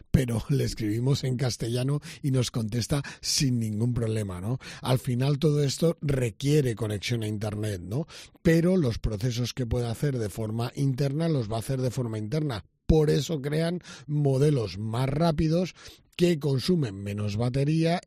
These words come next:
y que, mm, por tanto, nos están dando esta forma, eh, multimodal de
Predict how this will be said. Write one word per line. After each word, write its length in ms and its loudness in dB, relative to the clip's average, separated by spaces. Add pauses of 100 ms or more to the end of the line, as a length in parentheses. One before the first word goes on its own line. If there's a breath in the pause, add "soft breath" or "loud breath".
(120)
y 300 2
que, 360 -4 (220)
mm, 320 -6 (360)
por 240 4
tanto, 600 2 (280 loud breath)
nos 240 0
están 380 -2
dando 400 2 (240 loud breath)
esta 480 -2 (200 loud breath)
forma, 680 0 (180 loud breath)
eh, 300 -2
multimodal 1080 4
de 260 2